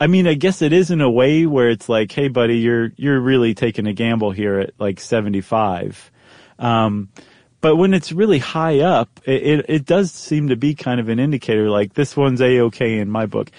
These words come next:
That's not really what the restaurant, uh, inspection report is supposed to be. It's supposed to be a lot more granular than that. And so to really tell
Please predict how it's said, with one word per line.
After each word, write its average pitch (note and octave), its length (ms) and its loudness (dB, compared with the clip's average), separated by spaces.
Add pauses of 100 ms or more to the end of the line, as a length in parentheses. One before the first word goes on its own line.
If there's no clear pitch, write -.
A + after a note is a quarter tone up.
(140)
That's C#3+ 200 -4
not F3 340 0
really D#3 340 4
what B2 240 0
the A#2+ 120 -2
restaurant, A#2+ 580 -2 (520)
uh, A2 260 0
inspection A2+ 1000 -2 (120)
report A#2+ 540 0
is A2+ 160 -2
supposed A#2+ 400 -2
to G#2+ 80 -4
be. A#2 240 0
It's G2+ 160 -6
supposed - 300 -4
to B2+ 40 -10
be A#2 160 -2
a A2 80 0
lot A#2 240 -2
more A2+ 360 -2 (300)
granular A2 920 -2
than G#2+ 400 -6
that. G2 280 -4 (300)
And A#2+ 200 -2
so C3+ 240 2
to C3+ 160 -4
really C3+ 460 2
tell B2 500 0